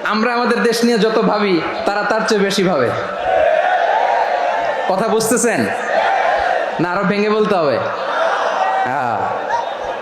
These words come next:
আমরা আমাদের দেশ নিয়ে যত উদ্বিগ্ন, এদের আরো টেনশন বেশি। বলেন, আমাদের দেশে শান্তি আছে না নাই?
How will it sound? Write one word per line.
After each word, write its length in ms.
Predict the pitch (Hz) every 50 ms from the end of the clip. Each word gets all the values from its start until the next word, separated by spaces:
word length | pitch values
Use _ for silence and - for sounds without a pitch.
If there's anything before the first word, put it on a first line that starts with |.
| - - - - - - - - - - - - - - - - -
আমরা 280 | - 208 214 214 247 233
আমাদের 360 | 226 233 240 220 233 233 196
দেশ 240 | 180 208 202 208 208
নিয়ে 140 | 214 214 190
যত 200 | 185 190 190 202
উদ্বিগ্ন, 440 | 190 185 180 160 175 196 170 185 175
এদের 480 | 165 135 185 202 214 220 208 208 233 226
আরো 180 | 214 208 208
টেনশন 440 | 196 - 208 190 190 190 202 180 175
বেশি। 300 | 165 156 151 - - 104 95 - - - - - - - - - - - - - - - - - - - - - - - - - - - - - - - - - 156
বলেন, 220 | 208 220 220 214
আমাদের 400 | 196 190 202 214 202 220 220 -
দেশে 200 | 214 202 202 220
শান্তি 460 | 208 - 214 190 196 - - 226 220
আছে 200 | 202 185 - 220
না 100 | 208 202
নাই? 200 | 196 185 160 120